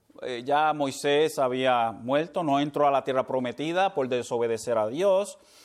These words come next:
Muere y ya el otro líder es Josué y están a punto de entrar a la tierra prometida, que es en donde se encuentra Jericó, esta ciudad fortificada con grandes murallas, grandes paredes.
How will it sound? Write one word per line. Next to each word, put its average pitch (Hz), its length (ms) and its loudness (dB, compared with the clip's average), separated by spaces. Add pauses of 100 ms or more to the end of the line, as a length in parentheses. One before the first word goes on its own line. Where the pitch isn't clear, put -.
(180)
Muere 196 460 4
y 180 40 -2
ya 147 160 2
el 156 80 2
otro 160 240 2
líder 226 720 0
es 170 460 2
Josué 214 920 2
y 196 80 6
están 208 300 4
a 214 120 4
punto 240 320 4
de 220 80 4
entrar 202 340 4
a 208 40 4
la 196 120 2
tierra 185 220 0
prometida, 196 920 2
que 165 360 2
es - 280 -10 (260)
en 120 120 -8
donde 123 240 -2
se 131 80 -8
encuentra 135 600 0 (220)
Jericó, 151 580 2
esta 156 340 4
ciudad 160 640 0
fortificada 170 1000 0
con 139 220 -2
grandes 170 500 0
murallas, 165 640 2
grandes 175 440 0
paredes. 214 720 2